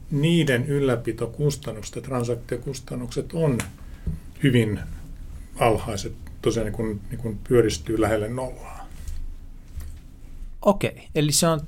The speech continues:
Speaker 2: siis niin kuin te sanotte, suunnitteluvirhe, joka korjataan ajan myötä, ja se ei, niin kuin, että siihen ei jäädä jumiin,
Speaker 1: Mm.
Speaker 2: että se on
Speaker 1: Se on suunnitteluominaisuus,
Speaker 2: kallista.
Speaker 1: että Bit-,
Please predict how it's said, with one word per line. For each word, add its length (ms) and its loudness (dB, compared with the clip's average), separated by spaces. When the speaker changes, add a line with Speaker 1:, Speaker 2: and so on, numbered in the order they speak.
Speaker 2:
siis 140 0
niin 100 4
kuin 120 2
te 60 -8
sanotte, 360 -2
suunnitteluvirhe, 1120 2
joka 220 -4
korjataan 600 0
ajan 220 -2
myötä, 360 -8
ja 120 -8
se 140 -4
ei, 100 -4
niin 120 -8
kuin, 140 -4
että 140 -6
siihen 320 2
ei 120 -2
jäädä 240 -6
jumiin, 540 -6
Speaker 1:
Mm. 120 -6
Speaker 2:
että 240 -8
se 140 -2
on 180 -4
Speaker 1:
Se 100 -4
on 100 -4
suunnitteluominaisuus, 1400 -2
Speaker 2:
kallista. 440 0
Speaker 1:
että 160 -2
Bit-, 120 2